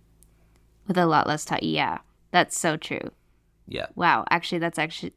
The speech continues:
Speaker 1: that's really kind of the main point of this, too. It's like
Speaker 2: Yeah.
Speaker 1: the idea of how important communication is, but how hurtful a lack of communication is
Speaker 2: Absolutely.
Speaker 1: as well. And, you know, there's always a way that we can, I think that's what the Bible talks about, like,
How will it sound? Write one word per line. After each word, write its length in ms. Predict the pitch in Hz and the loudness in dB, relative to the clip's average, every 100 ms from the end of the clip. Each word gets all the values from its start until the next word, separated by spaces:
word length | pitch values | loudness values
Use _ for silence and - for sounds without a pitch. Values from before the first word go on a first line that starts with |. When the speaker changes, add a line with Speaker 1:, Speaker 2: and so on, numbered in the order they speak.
| - | -2
Speaker 1:
that's 400 | 170 - - - - 185 | 0 0 -10 -12 -14 -2
really 320 | 180 170 160 | 0 2 0
kind 220 | 175 151 | -2 -4
of 200 | 151 170 - | -4 -8 -12
the 240 | 190 175 | -4 0
main 240 | 165 147 | 0 -2
point 260 | 147 151 123 | -2 -2 -2
of 100 | 127 | -4
this, 220 | 107 160 | -6 -8
too. 240 | - 156 82 | -6 -6 -4
It's 200 | 131 - | -6 -4
like 160 | 117 | -4
Speaker 2:
Yeah. 160 | 87 69 - - | -2 -2 -4 -14
Speaker 1:
the 420 | - 170 170 147 - | -8 0 2 2 2
idea 680 | 175 165 160 160 160 151 165 | 2 0 0 0 2 0 -2
of 80 | 165 | -4
how 360 | - 160 151 160 | 0 2 2 0
important 440 | 165 - - 151 | -4 -4 -4 -6
communication 720 | - 160 143 160 - 160 185 | -8 -6 -6 -6 -6 -6 -2
is, 260 | 196 208 208 - - _ | -2 -2 -6 -14 -20 _
but 120 | 180 | -2
how 220 | 180 170 | 2 0
hurtful 720 | 165 - 175 - - 165 165 147 | 0 -2 -2 -2 -4 -2 -2 -2
a 60 | |
lack 320 | 156 156 - - | -2 0 0 -4
of 140 | 151 | -10
communication 720 | - 165 - - - 170 - | -10 -10 -10 -10 -10 -8 -10
is 220 | - 55 - | -8 -8 -8
Speaker 2:
Absolutely. 600 | - - 60 62 55 - | -8 -8 -8 -6 -8 -6
Speaker 1:
as 160 | 165 170 | -6 0
well. 340 | 80 - 185 - - | 0 0 -6 -8 -2
And, 400 | 165 165 160 - | 0 0 -4 -6
you 140 | - 170 | -4 -2
know, 100 | 165 | -2
there's 200 | 170 165 | -2 0
always 340 | 170 170 170 170 | 2 2 0 -2
a 80 | 165 | -4
way 220 | 151 165 | -2 -2
that 180 | 170 - | -4 -6
we 120 | 165 | -8
can, 300 | - 165 156 | -6 -6 -4
I 60 | 196 | -2
think 140 | 233 | -2
that's 100 | 208 | 0
what 120 | 208 | 0
the 60 | 175 | 0
Bible 280 | 143 147 165 | 0 -2 -2
talks 320 | 165 - - | -2 -2 -8
about, 220 | 175 87 | -4 -2
like, 200 | 139 | -4